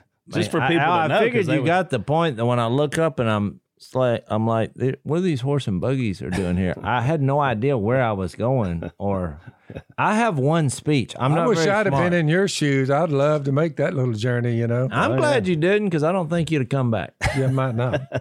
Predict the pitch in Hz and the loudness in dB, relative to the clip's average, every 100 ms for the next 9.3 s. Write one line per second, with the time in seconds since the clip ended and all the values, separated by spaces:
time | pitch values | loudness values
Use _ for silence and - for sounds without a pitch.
0 | - 180 180 165 185 151 123 107 147 151 | -6 -6 -2 0 2 2 0 0 0 0
1 | 175 160 127 101 - 127 139 113 85 80 | 0 2 0 -2 0 2 2 0 0 0
2 | 82 82 117 170 185 143 160 160 160 190 | 0 0 0 0 0 0 2 2 2 2
3 | 190 - 190 180 160 156 156 147 160 156 | 0 0 2 4 2 2 0 0 0 0
4 | 151 147 143 113 156 151 131 151 151 143 | 2 2 0 2 0 2 2 2 2 0
5 | 147 113 135 180 196 196 190 139 - - | 0 2 2 2 2 2 0 -2 -6 0
6 | 139 113 110 190 277 185 156 160 165 - | 0 0 0 2 2 2 2 2 0 -4
7 | - 123 190 180 185 - 190 220 175 131 | -6 -2 0 0 -2 -2 -2 0 -2 -4
8 | - 147 135 110 - 127 185 180 139 131 | -4 -2 -2 -2 -4 -2 0 0 -2 -4
9 | 120 104 - | -4 -6 -12